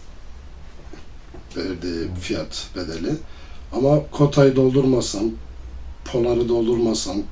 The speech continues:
divizyon dediğimiz şeker oranı, onu tamamlamazsan fiyat düşer. İki bin lira, bin yedi yüz, bin dokuz yüz liraya kadar düşer. Kota ve, e, polar tamamlamadıktan sonra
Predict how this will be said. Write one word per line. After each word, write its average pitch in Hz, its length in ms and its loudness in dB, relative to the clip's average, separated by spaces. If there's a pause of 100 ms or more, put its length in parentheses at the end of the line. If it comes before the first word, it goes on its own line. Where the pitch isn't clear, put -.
(120)
divizyon 95 460 0
dediğimiz 85 680 -6 (220)
şeker - 380 -2
oranı, - 320 -4 (840)
onu 131 200 4
tamamlamazsan 143 840 8
fiyat 156 340 8
düşer. 143 480 4 (160)
İki 131 240 4
bin 101 180 4
lira, 87 260 -4
bin 117 100 4
yedi 104 280 6
yüz, 95 160 0
bin 104 140 6
dokuz 95 320 -6
yüz 90 80 -4
liraya 90 180 -6
kadar 117 300 -4
düşer. - 420 0 (420)
Kota 120 400 2
ve, 117 160 2 (1080)
e, 87 60 -8 (440)
polar 117 460 2 (760)
tamamlamadıktan 110 920 2
sonra - 240 -4